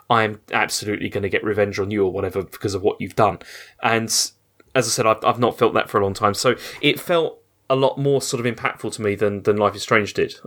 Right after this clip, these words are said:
um, so far. And it does a really good choice of having, I mean, it's got, like, the sort of the usual sort of, like, gut-wrenching choices, but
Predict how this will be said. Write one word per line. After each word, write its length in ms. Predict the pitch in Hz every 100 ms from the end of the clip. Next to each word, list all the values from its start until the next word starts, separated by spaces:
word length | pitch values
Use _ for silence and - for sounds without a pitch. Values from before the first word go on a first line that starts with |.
| -
um, 320 | 101 95 95 _ _
so 220 | - 98
far. 260 | - 92 78 - - -
And 240 | 135 139 - -
it 160 | 160
does 380 | 160 156 - - 131
a 40 |
really 280 | 127 151 127
good 160 | 135
choice 360 | - 147 127 -
of 80 | 113
having, 400 | 117 117 113 113 - - _
I 80 | 127
mean, 120 | 143
it's 160 | 147 143
got, 300 | 180 165 -
like, 180 | 143 135 - _ 135
the 80 |
sort 180 | - 139
of 60 | 131
the 80 | 131
usual 240 | 127 123
sort 160 | - 120
of, 40 |
like, 220 | 120 139
gut-wrenching 580 | 127 - 123 110 - 117
choices, 480 | - 139 135 110 98
but 220 | 117